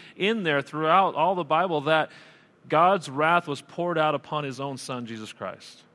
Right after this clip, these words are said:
His anger and his wrath poured out upon him for the sins of the world. And then he chose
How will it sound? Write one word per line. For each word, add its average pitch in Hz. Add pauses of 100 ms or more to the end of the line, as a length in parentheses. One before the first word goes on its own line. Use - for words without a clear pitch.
(720)
His 123
anger 151
and 156
his 131
wrath 120
poured 143
out 123
upon 107
him 98 (480)
for -
the 120
sins 120
of 110
the 110
world. 110 (1300)
And 151
then 170
he 160
chose 208